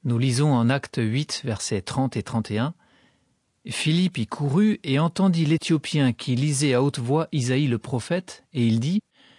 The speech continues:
Est-ce que tu comprends vraiment ce que tu lis ? » Il dit, « Mais comment le pourrais-je jamais si quelqu'un ne me guide ? » Et il pria instamment Philippe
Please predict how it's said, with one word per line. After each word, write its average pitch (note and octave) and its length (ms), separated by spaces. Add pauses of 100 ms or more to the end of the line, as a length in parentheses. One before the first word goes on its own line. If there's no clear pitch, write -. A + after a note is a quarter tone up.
(360)
Est-ce E3 200
que A#3+ 80
tu F#3+ 160
comprends D#3+ 380
vraiment C3 380
ce - 140
que B2+ 140
tu A#2 180
lis ? » A#2+ 200 (840)
Il G2 160
dit, « D#3+ 240 (600)
Mais A2+ 140
comment C#3+ 260
le B2 100
pourrais-je B2 400
jamais A2+ 440
si - 200
quelqu'un B2+ 320
ne A2 120
me A#2+ 100
guide ? » F#3+ 400 (800)
Et D#3 140
il E3 100
pria D#3 500
instamment D#3+ 540
Philippe C3+ 480